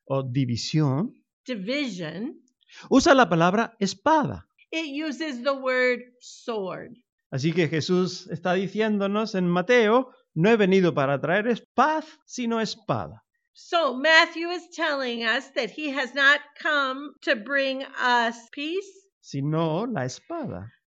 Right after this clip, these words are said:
Speaker 2: but the sword.
Speaker 1: Así que aquí está la primera pieza de información
Speaker 2: Here's the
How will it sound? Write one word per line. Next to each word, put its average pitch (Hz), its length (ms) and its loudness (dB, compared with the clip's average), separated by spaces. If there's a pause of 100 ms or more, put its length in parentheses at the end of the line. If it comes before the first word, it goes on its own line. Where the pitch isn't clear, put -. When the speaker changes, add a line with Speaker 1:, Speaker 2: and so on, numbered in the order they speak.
Speaker 2:
but 233 340 -4
the 269 80 -8
sword. 196 560 -8 (220)
Speaker 1:
Así 185 340 2
que 190 480 4 (120)
aquí 147 260 2
está 202 240 2
la 214 160 2
primera 190 720 0 (240)
pieza 220 300 4
de 196 100 2
información 220 1000 2 (160)
Speaker 2:
Here's 359 320 -2
the 349 120 -4